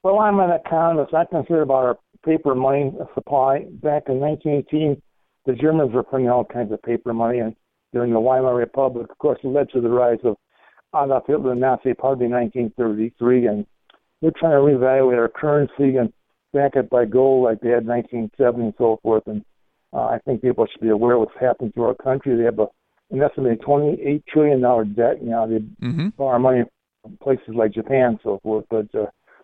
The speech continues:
Speaker 1: we're trying to encourage our Treasury Secretary Janet Yellen to, uh, issue new currencies, put the words, uh, "backed by the wealth of the United States" on the paper money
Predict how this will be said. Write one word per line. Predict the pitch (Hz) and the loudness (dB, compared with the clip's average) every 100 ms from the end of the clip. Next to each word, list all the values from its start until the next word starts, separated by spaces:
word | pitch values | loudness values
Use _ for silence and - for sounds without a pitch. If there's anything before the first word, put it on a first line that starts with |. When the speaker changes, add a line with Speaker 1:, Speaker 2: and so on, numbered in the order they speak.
| _ - | _ -4
Speaker 1:
we're | 135 | -4
trying | - 156 | 0 2
to | 143 | 2
encourage | 120 147 143 117 | 2 2 2 2
our | 127 113 107 _ _ - | 2 2 0 _ _ -4
Treasury | 156 151 143 | 0 2 0
Secretary | - 143 143 117 | 0 0 2 0
Janet | 127 131 131 | 2 0 2
Yellen | 135 147 127 - | 2 2 0 -2
to, | 120 113 113 | 0 0 0
uh, | 113 _ _ _ _ _ | -4 _ _ _ _ _
issue | - 131 147 | -4 -2 0
new | 139 151 | 2 2
currencies, | 147 151 151 151 - 143 117 - | 2 2 2 0 0 0 0 -2
put | 143 | 0
the | 123 | 2
words, | 123 135 113 - | 4 2 0 0
uh, | 123 117 - _ _ _ _ _ _ | 2 2 -2 _ _ _ _ _ _
"backed | 117 135 147 - | -2 2 2 2
by | 123 | 0
the | 113 110 | 0 -2
wealth | - 139 139 | 0 2 2
of | - | 0
the | |
United | 131 131 123 | 2 2 0
States" | - 135 - | 0 0 0
on | 120 | -4
the | 113 - | -4 -4
paper | 143 131 123 113 | 0 0 0 -2
money | - 143 165 196 | -2 0 2 2